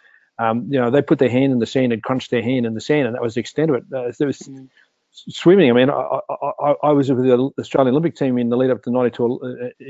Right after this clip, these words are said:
Speaker 1: in, in, in one of their buses, and the debate that was had, they were so anti-strength training. And this was
Speaker 2: Mm-hmm.
Speaker 1: nineteen ninety-one.
Speaker 2: Mm-hmm.
Speaker 1: So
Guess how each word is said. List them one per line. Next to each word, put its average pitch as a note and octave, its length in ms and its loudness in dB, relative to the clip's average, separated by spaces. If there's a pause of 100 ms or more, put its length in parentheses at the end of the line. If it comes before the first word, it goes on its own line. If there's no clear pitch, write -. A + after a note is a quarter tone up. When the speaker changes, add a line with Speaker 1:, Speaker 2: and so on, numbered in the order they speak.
Speaker 1:
in, C3+ 220 -8
in, C3+ 180 -4
in C3+ 140 -2
one C3+ 120 0
of B2+ 40 0
their A#2+ 60 0
buses, C3 400 -2
and A#2+ 140 0
the A#2 60 2
debate A#2 460 0
that - 160 -6
was A#2+ 140 -10
had, D3+ 220 0
they B2+ 100 0
were B2 100 -2
so D3+ 300 0
anti-strength D3 720 -4
training. A#2+ 220 -4
And C#3 80 -6
this D3+ 120 -8
was A#2 200 -4
Speaker 2:
Mm-hmm. C3+ 120 -8
Speaker 1:
nineteen D3+ 560 0
ninety-one. D3 720 -6 (420)
Speaker 2:
Mm-hmm. D#3 180 -4
Speaker 1:
So C3+ 260 4